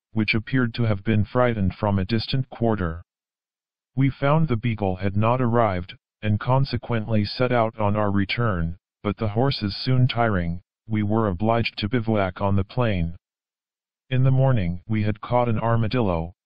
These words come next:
which although a most excellent dish when roasted in its shell,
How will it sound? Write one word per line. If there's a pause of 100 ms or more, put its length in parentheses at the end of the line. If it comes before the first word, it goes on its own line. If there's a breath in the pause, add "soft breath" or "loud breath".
(100)
which
although
a
most
excellent
dish
when
roasted
in
its
shell,